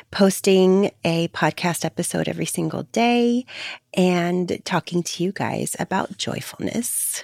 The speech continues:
and playfulness. So what brings me to the topic for today is this idea of being sick with covid.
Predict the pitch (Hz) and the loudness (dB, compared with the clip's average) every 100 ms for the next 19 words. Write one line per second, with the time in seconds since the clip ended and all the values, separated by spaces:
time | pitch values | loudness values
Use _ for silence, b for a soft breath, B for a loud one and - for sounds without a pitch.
0 | - - 320 - - 131 - 110 120 - | -6 0 0 -2 -4 -4 -4 -4 -4 -6
1 | - - - - _ _ _ _ _ _ | -6 -4 -6 -8 _ _ _ _ _ _
2 | _ _ B B B B B B B - | _ _ B B B B B B B -6
3 | - - 269 247 240 240 247 240 220 247 | -4 6 8 10 10 10 8 6 6 6
4 | - _ - 440 508 381 254 214 175 131 | 6 _ 6 8 10 8 8 8 8 6
5 | 131 180 262 349 302 - - 233 214 202 | 4 4 6 4 2 0 4 8 8 8
6 | 202 190 - 185 185 - 165 - 190 233 | 6 4 2 2 2 0 0 0 2 8
7 | 311 202 185 - - 330 440 185 151 220 | 10 10 8 6 6 8 8 6 4 -2
8 | - - 196 208 220 208 202 233 208 180 | -2 2 2 2 2 2 4 6 8 6
9 | - 180 180 180 - 190 190 185 - 220 | 4 4 2 -4 -2 2 2 2 0 -2
10 | - 185 175 - 233 247 - - 226 | 0 0 0 2 2 2 0 -4 -6